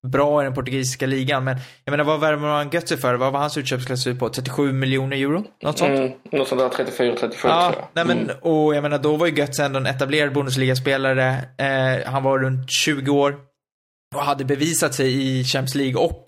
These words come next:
Speaker 1: liksom, i landslaget och så. Jag menar, då tyckte man det var dyrt. Det här i jämförelse är ju, liksom, ett, det är ett skämt.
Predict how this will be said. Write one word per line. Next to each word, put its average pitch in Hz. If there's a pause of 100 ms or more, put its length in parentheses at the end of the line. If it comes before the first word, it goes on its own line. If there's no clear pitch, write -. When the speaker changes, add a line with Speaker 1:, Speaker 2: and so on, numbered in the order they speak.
(100)
Speaker 1:
liksom, 123
i 135
landslaget 131
och 123
så. 123
Jag 131
menar, 127 (320)
då 156
tyckte 139
man 135
det 185
var 135
dyrt. 120 (460)
Det 135
här 143
i 151
jämförelse 135
är 127
ju, 127
liksom, 127
ett, 131 (120)
det 127
är 127
ett 131
skämt. -